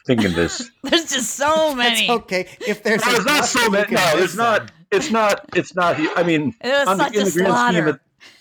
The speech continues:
Speaker 1: in the grand scheme of things, I mean, Milwaukee is still a smaller town, but, uh, uh, so, okay, so, uh, going back to, we'll start around nineteen sixty.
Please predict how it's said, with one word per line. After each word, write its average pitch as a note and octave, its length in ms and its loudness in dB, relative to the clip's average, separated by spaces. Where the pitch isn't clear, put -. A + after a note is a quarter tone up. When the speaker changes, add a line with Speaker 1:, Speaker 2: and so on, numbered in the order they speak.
Speaker 1:
in F3 100 2
the F3 80 2
grand F3+ 300 0
scheme E3 240 0
of D3+ 100 0
things, C3 220 2
I B2 60 4
mean, A#2 180 0
Milwaukee A#2+ 460 2
is G#2+ 160 0
still G#2+ 280 0
a G2+ 60 2
smaller G2+ 440 0
town, D#2 520 -4
but, E2+ 300 2
uh, D#2+ 240 -2
uh, D#3 260 4
so, E3+ 500 2
okay, A2+ 340 0
so, C3+ 500 0
uh, A#2+ 200 2
going C#3+ 360 0
back C3 440 2
to, A#2 640 0
we'll C3+ 120 -4
start D#3 380 2
around B2 300 0
nineteen A#2+ 420 0
sixty. D#2+ 640 -6